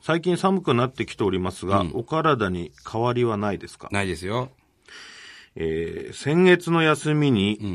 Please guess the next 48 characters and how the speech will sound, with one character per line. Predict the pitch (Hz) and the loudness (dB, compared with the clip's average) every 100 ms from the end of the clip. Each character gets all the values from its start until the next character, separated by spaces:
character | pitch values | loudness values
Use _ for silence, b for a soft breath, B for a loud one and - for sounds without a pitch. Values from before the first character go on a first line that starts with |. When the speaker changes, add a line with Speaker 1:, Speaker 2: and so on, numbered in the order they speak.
| 76 | -6
Speaker 2:
ん。 | |
Speaker 1:
地 | 98 | -2
元 | 139 160 156 | 0 2 2
に | 151 | 2
帰 | 156 | 0
っ | 151 | 2
た | 113 | 0
時、 | 104 95 | -2 -2
お | 92 95 | -2 -2
昼 | 170 160 | -2 0
に | 131 117 | 0 0
ち | - | 0
ゃ | 143 | -2
ん | 156 - _ | -4 -10 _
こ | - 101 | -4 -4
萩 | - 104 120 | -2 -2 2
の | 123 123 | 2 2
井 | |
に | 107 117 - - | 0 -2 -6 -14
行 | 120 | -8
き | |
ま | 131 | -6
し | - | -6
た。 | 135 | 0
Speaker 2:
お！ | 214 269 - - - | 8 8 8 -2 -4
萩 | 196 226 | 2 4
の | 269 220 | 6 4
井。 | 107 - - 262 | 2 -4 -2 0
<clears throat> | 233 - | 0 -2
東 | - 208 233 240 | -4 0 2 2
松 | 233 | 0
島 | - 214 | 2 2
だ。 | 151 90 - - | 2 2 -4 -12
Speaker 1:
そ | 90 | -12
う | |
で | - | -2
す | |
ね。 | 120 165 | 4 6
Speaker 2:
お | 214 202 160 117 90 | 8 8 6 4 0
う。 | - | 2
Speaker 1:
目 | 233 | 4
当 | 226 | 6
て | |
は | 190 | 4
も | 143 | 4
ち | 135 | 2
ろ | 156 113 | 2 0
ん、 | 90 | -2